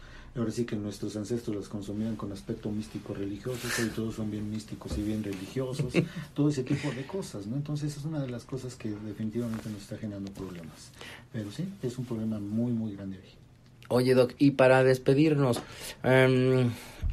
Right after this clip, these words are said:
Speaker 2: hablamos, eh, y uno de los fines principales de elaborar estos programas es informar, pues, del lado de la prevención, ¿no?
Speaker 1: Ujú.
Speaker 2: Si la familia, eh, está viendo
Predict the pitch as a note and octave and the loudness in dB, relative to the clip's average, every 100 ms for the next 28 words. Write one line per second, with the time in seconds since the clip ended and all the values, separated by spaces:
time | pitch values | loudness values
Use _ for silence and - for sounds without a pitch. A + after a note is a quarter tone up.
0 | - B2 C#3+ D3+ E3+ - G2 - - - | -2 4 8 8 6 0 -2 -2 -2 -2
1 | B2 - B2+ D3 B2+ A2 A#2 A#2 - G2 | -4 -2 0 2 2 0 0 -2 -2 -4
2 | F#2+ G#2 F#2 G2+ G2 F#2+ F#2 F2 F2+ F#2 | -4 -4 -2 0 0 0 0 -2 -2 -2
3 | F#2 F#2 - F#2 F#2 F#2 F#2 - - A2 | -4 -8 -6 -4 -4 -4 -6 -8 -6 -6
4 | - F#2+ G#2 G#2+ - - - - - C#3+ | -6 -4 -4 -6 -10 -20 -20 -20 -4 0
5 | C3 - - - - - G#2 G2 G2+ A#2+ | 0 -2 -12 -14 -16 -8 -2 2 4 4
6 | A2+ F#2 - - G2+ G2+ G2+ G#2 C3 G#2 | 4 0 -4 -2 -2 -2 -6 -4 -2 -2
7 | A2+ C#3+ - - - G#2 G#2 G#2 - C#3 | -2 -4 -8 -12 -8 -6 -4 -6 4 6
8 | B2+ A#2 G#2+ G2 F#2+ F#2 F2+ F#2 - F2+ | 6 6 6 6 6 2 -2 -6 -6 -4
9 | F#2 G#2+ G#2 G2 F2+ F2+ D2 A2 - - | -2 0 0 0 -2 -4 -8 -10 -12 -14
10 | - - C2+ A#1 - - - - G2 G2 | -8 -8 -8 -12 -14 -12 -12 -6 -4 -2
11 | F#2 G2 G2 F2 - | -4 -2 -2 -4 -8